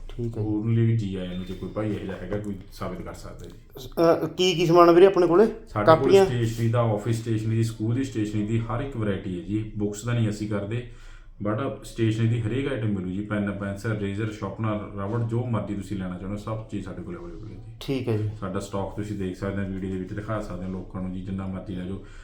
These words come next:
Speaker 2: ਪਰ ਇਸ ਵਾਰ ਸਾਡੇ ਕੋਲ ਮਾਲ ਲਿਮਟਿਡ ਹੈ ਜੀ, ਜਿਹੜੇ ਨੂੰ ਫਾਇਦਾ, ਫਾਇਦਾ ਚੱਕਣਾ ਚਾਹੁੰਦਾ, ਜਲਦੀ ਜਲਦੀ ਚੱਕ ਸਕਦਾ ਹੈਗਾ।
Speaker 1: ਠੀਕ ਹੈ ਜੀ।
Speaker 2: ਕਿਉਂਕਿ ਇਸ ਵਾਰ ਸ਼ਾਰਟ ਰਹਿਣ ਦੀ ਉਮੀਦ ਹੈ, ਕਿਉਂਕਿ ਮਾਲ ਬਹੁਤ ਘੱਟ ਅਵੇਲੇਬਲ ਹੋ ਰਿਹਾ ਸਾਨੂੰ ਜੀ ਇਸ ਵਾਰ।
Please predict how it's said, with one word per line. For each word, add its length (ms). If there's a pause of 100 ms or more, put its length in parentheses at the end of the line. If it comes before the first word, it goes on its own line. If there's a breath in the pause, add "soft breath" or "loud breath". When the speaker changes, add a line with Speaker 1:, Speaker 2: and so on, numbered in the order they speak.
(160 soft breath)
Speaker 2:
ਪਰ 160
ਇਸ 200
ਵਾਰ 160
ਸਾਡੇ 200
ਕੋਲ 100
ਮਾਲ 280
ਲਿਮਟਿਡ 360
ਹੈ 60
ਜੀ, 160
ਜਿਹੜੇ 220
ਨੂੰ 160
ਫਾਇਦਾ, 400
ਫਾਇਦਾ 220
ਚੱਕਣਾ 280
ਚਾਹੁੰਦਾ, 340
ਜਲਦੀ 140
ਜਲਦੀ 260
ਚੱਕ 200
ਸਕਦਾ 300
ਹੈਗਾ। 260 (200)
Speaker 1:
ਠੀਕ 220
ਹੈ 80
ਜੀ। 100
Speaker 2:
ਕਿਉਂਕਿ 260
ਇਸ 220
ਵਾਰ 120
ਸ਼ਾਰਟ 360
ਰਹਿਣ 220
ਦੀ 80
ਉਮੀਦ 260
ਹੈ, 60
ਕਿਉਂਕਿ 220
ਮਾਲ 280
ਬਹੁਤ 380 (260)
ਘੱਟ 160
ਅਵੇਲੇਬਲ 300
ਹੋ 160
ਰਿਹਾ 100
ਸਾਨੂੰ 280
ਜੀ 80
ਇਸ 160
ਵਾਰ। 100